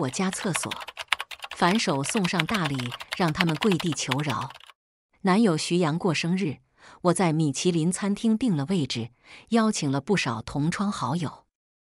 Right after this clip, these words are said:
小提琴、玫瑰花、蛋糕、红酒，该有的浪漫全都有了。本想借着这次机会告诉徐阳，其实我是富二代，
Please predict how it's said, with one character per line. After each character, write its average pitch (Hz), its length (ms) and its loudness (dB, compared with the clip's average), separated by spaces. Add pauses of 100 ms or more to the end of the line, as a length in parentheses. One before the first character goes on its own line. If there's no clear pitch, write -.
小 160 260 2
提 170 200 0
琴、 143 400 0 (260)
玫 165 240 4
瑰 240 180 4
花、 233 340 -4 (340)
蛋 214 200 2
糕、 226 300 -2 (240)
红 160 340 2
酒， 135 420 -2 (360)
该 190 160 2
有 156 180 0
的 139 120 0
浪 165 200 0
漫 139 240 0
全 131 320 -2
都 214 160 2
有 165 240 -2
了。 - 260 -10 (640)
本 214 180 6
想 156 260 2
借 190 200 4
着 170 100 0
这 180 160 2
次 165 160 -2
机 185 180 0
会 165 200 0
告 156 200 0
诉 135 160 -4
徐 135 260 -2
阳， 123 260 -4 (400)
其 - 180 2
实 180 240 0 (140)
我 160 160 2
是 - 160 0
富 - 180 -2
二 202 240 0
代， 190 240 -4